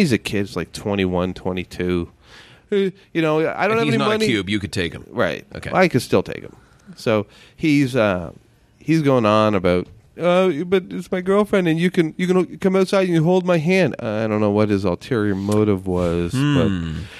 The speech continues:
Speaker 1: but, but so there's about
Speaker 2: Now
Speaker 1: three
Speaker 2: I can see why you air quoted cigarette.
Speaker 1: But
Speaker 2: Okay,
Speaker 1: there's,
Speaker 2: all
Speaker 1: there's
Speaker 2: right.
Speaker 1: three or four of us.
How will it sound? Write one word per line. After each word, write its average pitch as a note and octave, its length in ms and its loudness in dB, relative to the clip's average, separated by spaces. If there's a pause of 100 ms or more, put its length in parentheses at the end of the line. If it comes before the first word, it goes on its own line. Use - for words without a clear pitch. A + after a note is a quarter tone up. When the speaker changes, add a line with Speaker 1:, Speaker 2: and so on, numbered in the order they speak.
(120)
Speaker 1:
but, C3 240 0
but - 180 -20
so D#3 160 2
there's D#3+ 300 0
about F#3 220 0
Speaker 2:
Now A2+ 140 2
Speaker 1:
three C#3 40 4
Speaker 2:
I C3+ 60 2
can C3 80 2
see C#3 100 2
why B2 100 4
you G#2+ 140 2
air G#2+ 160 2
quoted G#2 260 0
cigarette. F#2 560 -6
Speaker 1:
But - 160 -8
Speaker 2:
Okay, C#3 60 -4
Speaker 1:
there's, D3+ 240 -2
Speaker 2:
all - 80 -2
Speaker 1:
there's F3 140 2
Speaker 2:
right. F3 60 -6
Speaker 1:
three B3+ 180 0
or F#3+ 60 2
four E3+ 260 0
of A2+ 100 -4
us. - 320 -16